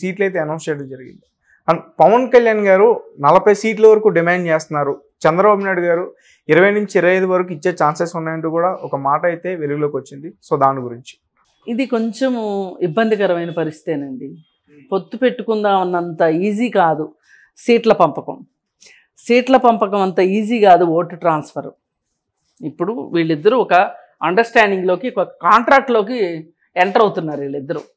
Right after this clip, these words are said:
Speaker 2: వీళ్ళిద్దరూ ఎంటర్ అయితే సరిపోదు. వీళ్ళిద్దరితో పాటు వీళ్ళ నాయకులు,
Speaker 1: Hmm.
Speaker 2: వీళ్ళకి ఓట్లు వేయాలనుకున్న ఓటర్లు కూడా ఈ కాంట్రాక్ట్‌లోకి రావాలి. అంతే కదా?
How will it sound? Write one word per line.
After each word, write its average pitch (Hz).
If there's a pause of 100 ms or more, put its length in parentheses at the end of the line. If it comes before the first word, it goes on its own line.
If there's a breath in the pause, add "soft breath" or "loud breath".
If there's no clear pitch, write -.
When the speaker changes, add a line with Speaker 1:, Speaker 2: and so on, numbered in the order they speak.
(800 soft breath)
Speaker 2:
వీళ్ళిద్దరూ 277
ఎంటర్ 254
అయితే 254 (100)
సరిపోదు. 175 (1400 soft breath)
వీళ్ళిద్దరితో 254
పాటు 240 (120)
వీళ్ళ 190 (120)
నాయకులు, 202 (1120)
Speaker 1:
Hmm. 143 (380)
Speaker 2:
వీళ్ళకి 214 (100)
ఓట్లు 220
వేయాలనుకున్న 190 (160)
ఓటర్లు 202 (100)
కూడా 185 (2250)
ఈ 202
కాంట్రాక్ట్‌లోకి 247
రావాలి. 190 (1600)
అంతే 247
కదా? 147